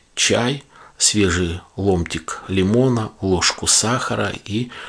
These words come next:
две-три ложки меда в рот, не в стакан, и запиваешь. То есть все нормально, э, становится хорошо. Это витамин С, поэтому он помогает. Конечно,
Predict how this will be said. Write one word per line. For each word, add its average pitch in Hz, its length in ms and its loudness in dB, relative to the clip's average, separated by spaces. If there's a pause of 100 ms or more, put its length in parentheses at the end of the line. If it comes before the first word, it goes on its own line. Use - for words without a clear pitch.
(120)
две-три 98 520 0
ложки 95 760 -2 (260)
меда 98 500 2 (300)
в 95 180 -2
рот, 87 340 0 (120)
не 101 260 0 (380)
в - 80 -4
стакан, 85 680 0 (260)
и 160 320 -2
запиваешь. 82 840 -2 (400)
То 120 140 2
есть - 320 -2
все - 480 2
нормально, 90 720 -2 (320)
э, 82 240 -6
становится 101 760 2
хорошо. 85 640 -2 (120)
Это - 280 -2
витамин 90 680 0
С, 131 280 2
поэтому 101 440 -2
он 92 180 -6
помогает. 90 640 -4 (240)
Конечно, 107 800 2